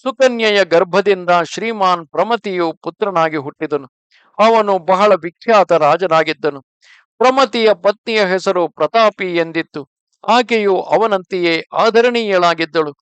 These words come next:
ಪ್ರತಾಪಿಯ ಗರ್ಭದಿಂದ ರುರು ಎಂಬ ಮುನಿಯ ಜನ್ಮವಾಯಿತು. ಅವರು ಪರಮ ತೇಜಸ್ವಿಗಳಾಗಿದ್ದರು. ಅದೇ ಸಮಯದಲ್ಲಿ ನಡೆದ ಮಾತು,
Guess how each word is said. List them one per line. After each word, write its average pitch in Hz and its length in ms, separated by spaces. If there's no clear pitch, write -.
ಪ್ರತಾಪಿಯ 220 640
ಗರ್ಭದಿಂದ 180 640
ರುರು 196 640
ಎಂಬ 180 340
ಮುನಿಯ 160 380
ಜನ್ಮವಾಯಿತು. 151 840
ಅವರು 202 340
ಪರಮ 214 440
ತೇಜಸ್ವಿಗಳಾಗಿದ್ದರು. 160 1200
ಅದೇ 208 400
ಸಮಯದಲ್ಲಿ 175 760
ನಡೆದ 160 320
ಮಾತು, 151 500